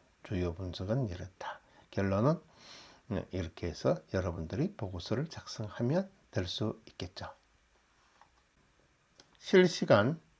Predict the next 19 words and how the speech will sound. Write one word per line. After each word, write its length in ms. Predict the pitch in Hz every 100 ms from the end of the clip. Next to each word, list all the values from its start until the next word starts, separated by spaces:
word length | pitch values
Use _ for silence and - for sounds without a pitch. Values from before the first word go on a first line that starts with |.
| _ -
어, 520 | 98 92 85 82 80 80
모니터링의, 1000 | 92 113 120 117 104 92 87 104 151 214 - - - _ 101
어, 200 | 90 90
시스템의 760 | - 143 135 - 156 151 139
통합, 540 | - 95 98 117 147 - - -
어, 260 | 110 92 90
구현에 440 | 107 107 127 123
대해서 340 | 92 80 - 85
한번 320 | 82 80 82
알아보도록 640 | - 87 82 87 80 - -
하겠습니다. 640 | 80 - - - - - - _ _ - _ _ _ _ _ _ _ _ _ _ _ - - - - - - -
센서 600 | - 165 160 147 110 -
데이터 500 | 131 127 139 - 98
이상 480 | 82 85 131 107 92
감지, 640 | 92 90 90 123 123 - _ _ _
실시간 640 | - 156 139 - 143 139
모니터링, 760 | 131 107 104 107 - 98 139 190 - - - - - _
시스템 600 | - 131 - - 147 135
통합 600 | - 113 110 107 113